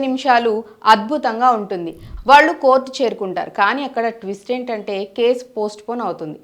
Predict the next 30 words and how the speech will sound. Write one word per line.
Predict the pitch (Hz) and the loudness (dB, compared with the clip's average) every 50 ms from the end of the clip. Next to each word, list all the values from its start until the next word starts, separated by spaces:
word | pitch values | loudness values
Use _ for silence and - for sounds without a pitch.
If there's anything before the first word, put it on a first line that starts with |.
| _ _ _ _ _ 180 196 | _ _ _ _ _ 0 2
మళ్ళీ | 208 214 247 277 285 320 302 240 226 | 2 4 2 2 0 -2 -2 -2 -2
డిలే. | 202 190 175 170 - - - - - - | -4 -4 -6 -8 -10 -14 -18 -16 -2 6
కాతిరవన్ | 277 262 285 294 - 381 359 330 285 277 285 330 - | 8 8 8 8 6 0 -2 -2 -2 -2 -4 -6 -6
ఫ్రస్ట్రేట్ | 254 226 233 - 254 247 233 226 | -6 -6 -6 -4 -4 -2 0 -2
అవుతాడు. | 196 190 185 170 160 - - 196 190 | -2 -2 -4 -8 -8 -8 -6 -6 -4
అతడు | 196 262 277 285 302 - | -2 -2 -2 -2 -2 -2
తన | 277 247 233 233 220 208 214 214 - - | -2 -2 0 -2 -2 -2 -4 -8 -4 -2
కన్సెషన్ | 240 262 254 247 294 294 285 294 269 262 262 | 0 0 0 -2 -4 -4 -4 -4 -6 -6 -2
ఫాలో | 220 190 190 208 226 226 - | 0 0 0 0 -2 -4 -4
చేసి | 214 208 208 - 208 175 - - 220 240 | -6 -6 -6 -6 -8 -8 2 6 6 6
అబ్దుల్కి | 233 233 240 339 311 262 269 311 330 311 | 6 6 0 -2 -2 0 -2 -2 -2 -2
హెల్ప్ | 254 - - - | -2 -4 -2 -2
చేస్తాడు. | 202 190 190 - 196 170 160 - - - - 208 | -2 -2 0 -2 -2 -2 -2 -6 -12 0 2 2
అతను | 214 - 254 240 240 - 202 196 | 4 4 2 0 0 2 4 2
అబ్దుల్ని | 180 175 180 247 262 262 254 247 214 220 220 - - | 2 4 0 -2 -2 0 -2 -2 -2 -4 -4 0 2
తన | 247 240 233 220 208 | 2 2 4 4 4
లవర్తో | 208 214 254 262 247 247 262 269 277 254 214 | 4 4 4 0 2 2 2 2 2 2 -2
మీట్ | 233 277 294 285 - | -4 -6 -6 -6 -4
చేయడానికి | 294 262 226 240 214 196 208 240 320 311 254 | -2 -2 0 0 -2 -2 -2 -4 -6 -6 -6
హెల్ప్ | - - - - | -6 -6 -8 -8
చేస్తాడు, | 196 185 - - 170 160 - - - - 180 | -8 -8 -6 -6 -6 -6 -6 -8 -10 -8 -6
లేదా | 190 196 190 214 196 196 196 180 175 | -4 -2 2 2 2 2 2 0 -4
జస్టిస్ | 180 175 - - 269 269 262 - 240 | -6 -8 -6 -8 -8 -8 -6 -6 -6
కోసం | 226 226 240 226 208 202 208 - _ _ _ _ | -6 -4 -4 -6 -8 -8 -12 -16 _ _ _ _
స్టెప్ | - 311 294 277 294 - 285 | 6 6 6 6 6 0 -2
తీసుకుంటాడు. | 247 240 247 - - 196 190 165 175 160 - - 220 247 285 | -2 -2 -4 -4 -6 -6 -2 -2 -2 -4 -4 -6 -6 -4 -2
ఇది | 320 311 - 302 | -2 -2 0 2
చాలా | 262 233 233 262 285 269 226 | 2 4 6 6 6 4 4
ఎమోషనల్, | 208 190 180 185 - - 170 - - - 185 190 208 | 0 -2 -6 -6 -8 -10 -12 -12 -12 -10 -6 0 4
లవ్ | 226 247 285 | 4 4 4